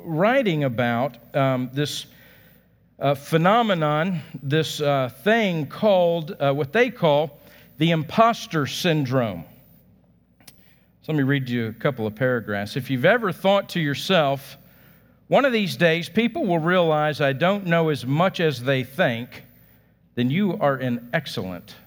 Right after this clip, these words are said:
company." It goes on to some of st-, uh, to some extent, of course, well, we're all imposters.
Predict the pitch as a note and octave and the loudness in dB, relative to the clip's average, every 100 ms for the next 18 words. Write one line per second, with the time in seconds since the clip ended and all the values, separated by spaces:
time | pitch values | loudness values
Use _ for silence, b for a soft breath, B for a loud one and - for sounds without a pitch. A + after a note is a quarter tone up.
0 | _ _ - A3+ - E2+ C#2+ - _ _ | _ _ -12 -10 -10 -12 -14 -20 _ _
1 | _ _ _ _ _ _ _ _ _ - | _ _ _ _ _ _ _ _ _ -8
2 | A#2 C#3+ C3+ F3 D#3+ C#3+ A3 G#3+ E3 - | -2 0 2 2 0 0 0 2 0 -4
3 | - C#3 C#3+ C#3+ C3+ - C#3 - C#3+ - | -4 -4 -2 -4 -4 -6 -2 0 0 -6
4 | - G3 C#3 C#3+ A2+ - C#3 D#3+ - - | -2 0 0 -2 -6 -2 -2 -2 -8 -16
5 | b b b b b D3 E3+ F#3+ G#3 A#3 | b b b b b 0 2 4 4 4
6 | G#3 E3 - D#3+ - - A#2 F2 - - | 2 0 2 2 2 -6 -10 -10 -10 -10